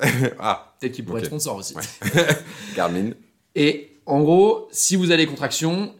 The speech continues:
Speaker 2: et que vous chronométrez et que vous en avez toutes les quinze minutes, par exemple, ou vingt minutes, elles se rapprochent jamais, vous n'y allez pas.
Speaker 1: Jamais.
Speaker 2: Vous allez revenir
Speaker 1: Vous restez au
Speaker 2: une
Speaker 1: lit.
Speaker 2: demi-heure plus tard. Vous restez
Speaker 1: On
Speaker 2: au
Speaker 1: se
Speaker 2: pieu.
Speaker 1: met un petit Netflix.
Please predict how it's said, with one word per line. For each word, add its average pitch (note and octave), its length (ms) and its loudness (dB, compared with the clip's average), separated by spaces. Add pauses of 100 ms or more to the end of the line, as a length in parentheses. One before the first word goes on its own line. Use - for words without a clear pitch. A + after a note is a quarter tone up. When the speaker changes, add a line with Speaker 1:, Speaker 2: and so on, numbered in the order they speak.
Speaker 2:
et D3+ 100 -2
que C3 40 -2
vous C3+ 80 -4
chronométrez D3 920 0
et C#3 60 -4
que C3 40 -2
vous B2 140 -6
en C3+ 40 0
avez C3+ 160 2
toutes - 160 -8
les B2 80 -2
quinze C3 220 -2
minutes, D3 240 2
par B2 140 0
exemple, C3 400 -2
ou A#2+ 40 -6
vingt B2 120 0
minutes, D3+ 480 0 (580)
elles A#2+ 100 2
se - 60 -2
rapprochent C3+ 320 0
jamais, C3+ 480 2 (200)
vous A2+ 180 0
n'y C#3+ 80 4
allez C3 160 4
pas. - 340 -6 (260)
Speaker 1:
Jamais. F2 480 0
Speaker 2:
Vous G#2 120 -8
allez A2+ 180 0
revenir C#3 540 2 (140)
Speaker 1:
Vous F#2 120 -4
restez B2+ 360 2
au C3 120 2
Speaker 2:
une C#3 100 4
Speaker 1:
lit. C3+ 80 4
Speaker 2:
demi-heure E3+ 280 2
plus D3+ 100 -8
tard. A2 300 -6 (100)
Vous G#2+ 140 -18
restez A#2+ 240 -8
Speaker 1:
On D#3 40 -2
Speaker 2:
au - 40 0
Speaker 1:
se G2 40 -2
Speaker 2:
pieu. G#2+ 80 -2
Speaker 1:
met A#2+ 60 2
un B2+ 80 0
petit C3 120 -6
Netflix. - 1200 -4